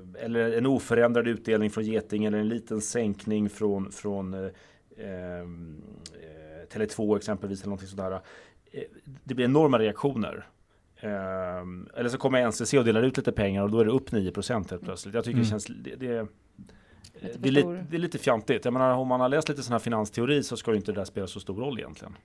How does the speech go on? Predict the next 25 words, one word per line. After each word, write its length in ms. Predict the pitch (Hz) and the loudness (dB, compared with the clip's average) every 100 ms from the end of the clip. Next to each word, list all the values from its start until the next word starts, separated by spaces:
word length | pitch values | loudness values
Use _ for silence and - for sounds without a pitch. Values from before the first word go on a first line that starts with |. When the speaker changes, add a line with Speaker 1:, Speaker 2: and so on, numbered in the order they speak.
| _ _ _ _ _ _ _ _ - | _ _ _ _ _ _ _ _ 2
Speaker 1:
Nu, 120 | 139 147 | 4 4
jag 120 | 139 | 6
menar, 100 | 131 | 6
nu 120 | 135 | 4
förenklar 340 | - 123 107 104 | 4 2 4 2
jag. 80 | - - - | 0 -8 -16
Det 160 | - 139 | -6 2
var 180 | 127 120 | 6 6
naturligtvis 500 | 110 113 110 101 110 | 4 0 0 0 0
också 220 | 101 104 | -2 -4
ett 60 | |
bra 160 | 101 101 | -2 -2
fjärde 260 | - 98 92 | -2 -4 -4
kvartal 300 | - 104 92 | -4 -2 0
för 120 | 98 | -2
N 80 | 90 | -4
C 140 | 95 | -6
C 120 | 107 | -6
och 80 | 92 | -4
så 100 | 95 | -4
vidare. 220 | 87 82 | -6 -2
Speaker 2:
Mm. 220 | 110 107 | 4 4
Speaker 1:
Men, 320 | 110 113 110 107 | 4 -2 -2 -2
men, 220 | 104 | -2
eh, 60 | 101 | -4